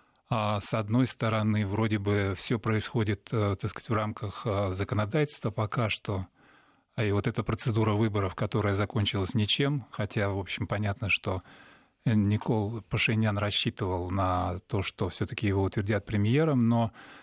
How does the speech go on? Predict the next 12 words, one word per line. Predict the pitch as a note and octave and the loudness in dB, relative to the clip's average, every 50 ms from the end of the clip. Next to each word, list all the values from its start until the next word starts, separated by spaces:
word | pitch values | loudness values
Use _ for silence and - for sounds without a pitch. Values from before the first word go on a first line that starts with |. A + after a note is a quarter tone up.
| - - - | -18 -6 -2
мне | B2+ A2 A2+ | 0 0 0
кажется, | - - B2+ A#2 G#2 - - | 0 -2 -2 -2 -2 -6 -6
какая-то | - A2+ - - A#2 A2+ - - A#2 G#2+ G#2+ G#2+ G2 G2 G#2+ G#2 G2+ | -4 -4 -2 0 -2 -2 0 0 0 2 2 2 0 -2 -4 -2 0
разумная | A2+ A2 A2 G#2+ A#2+ A#2 A#2 A2 A2 | 0 0 2 2 4 4 4 2 2
политическая | - B2 G#2+ A2 - A2 - - - - A#2 | 0 0 -2 -2 -2 -2 -4 -4 -2 0 0
логика | A2 G#2+ A2+ A2 - - G#2+ | 2 2 2 2 0 0 0
возобладала, | G2+ G2+ A2 A2 G#2+ A2+ G#2+ G#2+ A#2+ D3 D#3 D3 B2 | 0 0 0 0 0 0 -2 0 0 0 0 0 0
потому | - B2+ A#2+ A2 G#2+ A2 A2+ | -2 -2 -2 0 0 0 0
что, | - - - - A2+ G#2+ G2+ F#2+ - - - - - - - - - _ _ - | -2 -2 -2 0 0 0 0 -2 -6 -10 -18 -20 -20 -20 -20 -20 -20 _ _ 0
ну, | B2+ A#2+ | 0 2
расклад | A#2+ B2+ A#2 - - C#3+ C3 - | 2 0 -2 0 -2 -2 0 0
очевиден. | A#2 - - C3+ C3 C3 B2+ A#2 F#2+ F#2+ F2 E2+ F2 F#2 F#2 G2 G2 | -2 -2 0 0 0 0 0 0 -2 -2 -4 -4 -6 -6 -6 -8 -8